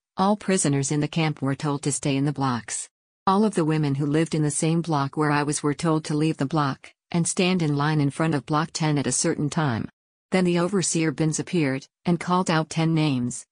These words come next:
and my name was among them. We went out of the line and stood before block nine in line. Then Binns said, "Why do you stand in line as if you were to be executed?"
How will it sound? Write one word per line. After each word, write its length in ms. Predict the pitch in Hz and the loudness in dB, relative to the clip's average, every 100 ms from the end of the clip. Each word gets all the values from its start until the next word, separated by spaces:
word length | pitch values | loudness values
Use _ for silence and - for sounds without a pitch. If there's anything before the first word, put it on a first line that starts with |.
| _ | _
and 120 | 165 | 0
my 140 | 170 160 | 2 2
name 300 | 165 165 143 | 4 2 2
was 160 | 139 | 0
among 300 | 151 143 131 | 0 0 0
them. 220 | 123 117 127 _ _ _ | 0 -4 -8 _ _ _
We 140 | 190 190 | 0 4
went 160 | 196 | 4
out 140 | 196 185 | 2 0
of 100 | 160 | 0
the 80 | 143 | 0
line 340 | 143 147 139 | 2 2 2
and 140 | 131 | 0
stood 260 | - - 170 | 0 2 2
before 300 | 151 - 147 | 0 -2 -4
block 320 | 143 147 151 | 0 0 0
nine 300 | 156 143 151 | 0 0 0
in 120 | 143 | 0
line. 380 | 135 120 117 127 _ _ _ _ | 0 -2 -4 -6 _ _ _ _
Then 220 | 175 180 | 0 2
Binns 260 | 175 170 - | 2 0 0
said, 340 | 151 139 139 _ _ | -2 -2 -4 _ _
"Why 160 | 170 185 | 0 2
do 60 | |
you 100 | 196 | 2
stand 380 | 180 - 175 160 | 0 0 0 2
in 120 | 139 | 0
line 280 | 139 147 139 | 0 0 0
as 140 | 139 | 0
if 160 | 160 - | -2 0
you 80 | 147 | 0
were 100 | 143 | 0
to 100 | 147 | -2
be 160 | 147 | -2
executed?" 720 | - 156 - 139 139 127 120 | -2 -4 -4 -4 -2 -2 -6